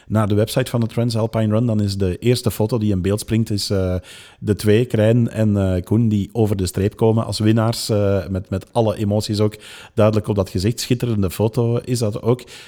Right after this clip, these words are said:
Ehm, maar uiteindelijk, wij zien dan een, een foto en een paar foto's van onderweg, maar jullie zijn daar, ja, misschien niet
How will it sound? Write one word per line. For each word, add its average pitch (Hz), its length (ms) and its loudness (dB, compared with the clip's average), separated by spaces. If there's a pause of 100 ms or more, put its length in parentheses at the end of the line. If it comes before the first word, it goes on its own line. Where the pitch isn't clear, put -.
(140)
Ehm, 104 300 2 (140)
maar 104 300 0 (380)
uiteindelijk, 123 420 0
wij 117 160 4
zien 120 200 4
dan 98 280 0
een, 92 320 -4
een 92 80 -2
foto 127 400 2
en 107 160 -2
een 95 120 -2
paar 113 220 -4
foto's - 560 -2 (360)
van 95 240 0
onderweg, 95 580 -2
maar 98 120 -4
jullie 107 240 2
zijn 95 200 -2
daar, 90 400 -6 (560)
ja, 85 220 -12
misschien 101 280 -4
niet 98 160 0